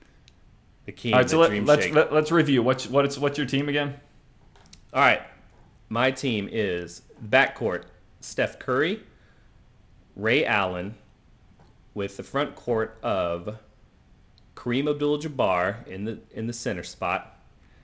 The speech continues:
Speaker 1: Kyle Korver is my small forward, and then Rick Underhanded Barry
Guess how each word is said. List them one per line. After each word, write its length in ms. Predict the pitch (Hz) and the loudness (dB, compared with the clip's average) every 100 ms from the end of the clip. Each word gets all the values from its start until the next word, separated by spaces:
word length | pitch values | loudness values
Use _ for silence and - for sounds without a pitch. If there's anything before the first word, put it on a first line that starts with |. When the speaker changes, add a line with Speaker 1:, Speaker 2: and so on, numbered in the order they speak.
| _ - - - | _ -20 -20 -12
Speaker 1:
Kyle 300 | - 113 104 | 0 2 2
Korver 640 | - 120 120 120 139 156 | -2 -2 -2 0 -2 -2
is 160 | 139 127 | -6 -6
my 100 | 135 | -6
small 360 | 127 135 123 143 | -6 -4 -4 -4
forward, 580 | - 98 82 82 90 113 _ _ _ _ _ _ - - | -6 -6 -4 -6 -6 -12 _ _ _ _ _ _ -18 -8
and 180 | 101 | -4
then 360 | 101 101 98 98 - - _ | -2 -2 -2 -6 -12 -20 _
Rick 340 | 101 147 - - | -2 -2 -2 -8
Underhanded 680 | 131 135 135 135 127 117 110 | -6 -4 -4 -2 -2 -2 -2
Barry 520 | 120 120 101 92 92 | 0 2 2 -2 -6